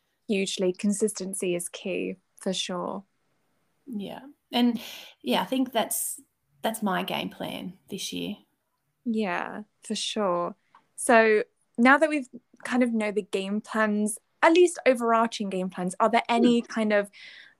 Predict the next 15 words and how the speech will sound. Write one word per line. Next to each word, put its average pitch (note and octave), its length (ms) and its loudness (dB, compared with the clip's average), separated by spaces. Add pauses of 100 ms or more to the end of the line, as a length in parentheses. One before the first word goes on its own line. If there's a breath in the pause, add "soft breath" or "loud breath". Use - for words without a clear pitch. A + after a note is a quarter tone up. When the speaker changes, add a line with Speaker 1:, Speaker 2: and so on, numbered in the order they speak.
(180)
Speaker 1:
um, G3 320 2
strategic - 1120 -6
game D4 280 0
plans? D4 540 -4
'Cause C4 260 2
I C4+ 100 4
think, C#4 240 -2
like, A#3 220 4
being A#3 280 4
confident A3 500 0
and G#3 100 -2
being G3+ 220 0
happy A3+ 440 -2
are F#3+ 140 2
very G3 560 2